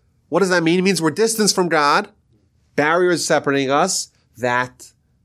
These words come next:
door, that gateway is under lock and key. Well,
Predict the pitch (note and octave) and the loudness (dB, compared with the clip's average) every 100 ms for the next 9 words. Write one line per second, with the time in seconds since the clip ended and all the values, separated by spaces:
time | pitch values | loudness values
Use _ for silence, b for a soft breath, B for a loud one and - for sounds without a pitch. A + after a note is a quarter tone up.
0 | _ _ _ _ _ F3+ F3+ A#2+ G#2 B2 | _ _ _ _ _ 0 2 0 0 0
1 | C#3 - A#2+ C3 G3 A3+ A2+ G#2+ G#2+ A2 | -2 -6 -8 -2 -2 -2 -2 -2 -2 -6
2 | C3 _ _ _ _ _ _ _ - B2 | -12 _ _ _ _ _ _ _ -6 -4
3 | - A#2+ A#2+ B2+ C3+ A#2 G2 F#2+ - - | -2 -2 0 2 2 2 0 -2 -4 -8
4 | A#2+ A#2+ C#3 - G#3+ B2+ F#2+ - _ _ | -6 -6 -8 -6 -2 -2 -4 -12 _ _
5 | _ _ _ _ _ _ _ _ _ _ | _ _ _ _ _ _ _ _ _ _
6 | _ _ B2 G2 G2 B2 | _ _ -6 -6 -8 -12